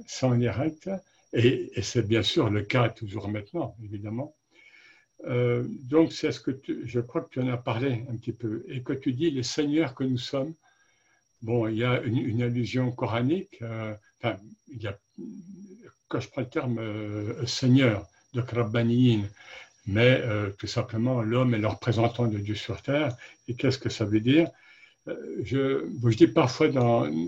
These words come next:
en milieu musulman que nous ne sommes pas Dieu, évidemment, mais nous sommes divins. En islam, il n'y a pas de césure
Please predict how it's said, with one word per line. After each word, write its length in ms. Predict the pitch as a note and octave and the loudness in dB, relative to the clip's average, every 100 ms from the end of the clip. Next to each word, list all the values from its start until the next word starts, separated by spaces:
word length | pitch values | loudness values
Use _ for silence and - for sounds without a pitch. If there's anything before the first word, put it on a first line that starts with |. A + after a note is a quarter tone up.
| - - | -4 2
en 80 | B2 | 4
milieu 320 | C#3 C#3 D3 | 6 6 4
musulman 720 | C3+ A#2+ A#2 B2 C3 D#3 F3+ | 6 4 6 8 8 6 4
que 180 | - - | 2 4
nous 240 | C3 B2+ C3 | 8 8 8
ne 60 | |
sommes 360 | B2+ - C3 A#2+ | 4 4 4 4
pas 160 | A#2 | 0
Dieu, 420 | G#2 A2 B2 E3 F#3 | 0 4 6 6 0
évidemment, 580 | A#2+ G#2+ G#2 G#2+ B2+ F3+ | -2 -2 0 2 2 2
mais 140 | D#3 | 2
nous 140 | C3 B2+ | 4 4
sommes 320 | - D#3 C#3+ | 4 2 4
divins. 340 | C#3+ C3+ A#2+ A2+ _ _ _ _ _ _ _ _ _ _ | 4 6 4 0 _ _ _ _ _ _ _ _ _ _
En 160 | - B2+ | 4 6
islam, 400 | B2+ - D3 E3 | 6 2 2 4
il 20 | |
n'y 60 | D3 | 4
a 60 | |
pas 140 | - D3+ | 2 0
de 60 | |
césure 720 | - - D3+ A#2 C#3 E3 F3 | 4 8 8 8 6 6 2